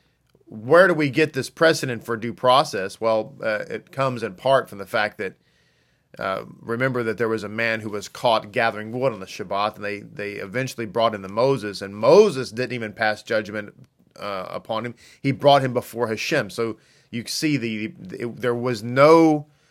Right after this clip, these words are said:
uh, desire within the community to, uh, to bring death to somebody. I just wanna sh-, point this out because the Torah gets slandered a lot by people who say uh, it's too harsh and so on.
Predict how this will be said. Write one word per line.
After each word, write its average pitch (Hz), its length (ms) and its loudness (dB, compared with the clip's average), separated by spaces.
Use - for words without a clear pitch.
uh, 110 380 2
desire 123 960 2
within 117 260 -4
the 113 60 -8
community 123 640 -6
to, 110 480 -4
uh, 95 360 -2
to - 140 -16
bring 104 280 -8
death 101 180 -6
to 95 80 -16
somebody. 90 260 -8
I 90 60 -4
just 110 160 -8
wanna 170 220 0
sh-, - 160 -12
point 165 180 -4
this 143 160 -4
out 160 160 0
because 120 340 -4
the - 80 -8
Torah 156 460 2
gets 135 240 -4
slandered 139 720 -2
a 104 80 -2
lot 104 580 2
by 107 240 -2
people 117 380 -6
who 107 140 -8
say 117 480 -4
uh, 98 220 -2
it's 107 320 -6
too 123 240 -6
harsh 101 460 -2
and 90 140 -14
so 87 220 -8
on. 82 220 -12